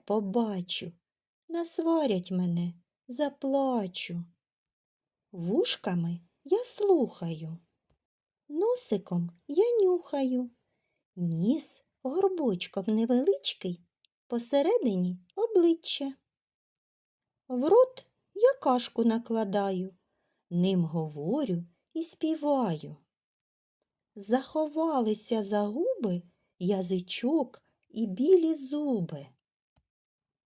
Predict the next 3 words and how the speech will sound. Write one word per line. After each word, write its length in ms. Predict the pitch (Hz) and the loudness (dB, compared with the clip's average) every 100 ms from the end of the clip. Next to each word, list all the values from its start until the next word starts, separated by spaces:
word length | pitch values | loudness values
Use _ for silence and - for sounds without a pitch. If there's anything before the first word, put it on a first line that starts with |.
| _ | _
Це 460 | - - 170 254 269 _ _ _ _ | -18 -8 -4 -4 -6 _ _ _ _
рука, 720 | 220 233 233 - 226 208 175 170 _ _ _ _ - | -4 -2 -4 -10 -8 -6 -8 -10 _ _ _ _ -14
п'ять 540 | 180 196 381 403 - | -4 -2 -2 -6 -14